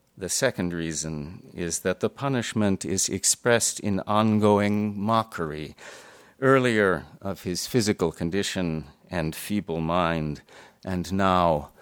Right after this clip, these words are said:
of his impotence. The rabbis of the Talmud, who here too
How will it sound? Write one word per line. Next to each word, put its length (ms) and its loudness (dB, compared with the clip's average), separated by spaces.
of 280 -6
his 380 0
impotence. 760 -4
The 260 0
rabbis 880 4
of 220 -2
the 60 0
Talmud, 600 2
who 160 -6
here 460 0
too 420 0